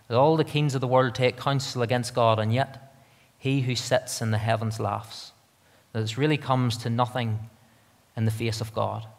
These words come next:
And yet there are many such pharaohs today, many wee pharaohs, those who would want to be the gods of their own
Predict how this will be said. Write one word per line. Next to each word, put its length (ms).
And 80
yet 120
there 120
are 60
many 400
such 360
pharaohs 560
today, 360
many 240
wee 280
pharaohs, 460
those 280
who 120
would 100
want 240
to 100
be 160
the 100
gods 460
of 140
their 160
own 260